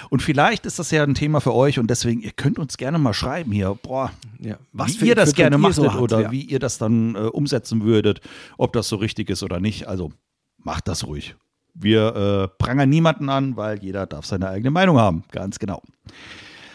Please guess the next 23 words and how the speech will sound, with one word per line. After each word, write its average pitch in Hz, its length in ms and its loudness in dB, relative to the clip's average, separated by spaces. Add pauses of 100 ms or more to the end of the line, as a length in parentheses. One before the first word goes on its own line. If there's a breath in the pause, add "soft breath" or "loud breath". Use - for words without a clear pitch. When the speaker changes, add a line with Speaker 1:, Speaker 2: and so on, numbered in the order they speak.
(600 loud breath)
Speaker 1:
Jo, 180 180 8
wie 147 40 4
fangen 214 200 0
wir 196 80 2
denn 165 80 2
an, 208 160 2
Daniel? 117 420 4 (500 loud breath)
Wie 131 160 0
<clears throat> - 680 -2
könnten - 240 -2
wir 160 60 -6
das, 135 80 -8 (340)
ja. 147 220 0 (400 loud breath)
Speaker 2:
Also 170 340 4
ich - 200 0 (580)
hab 175 200 -2
mal 226 140 4
so 208 120 0
geschaut, 185 640 0 (2000)
was 196 320 -2
es 202 240 2
so 202 180 0
für 175 640 4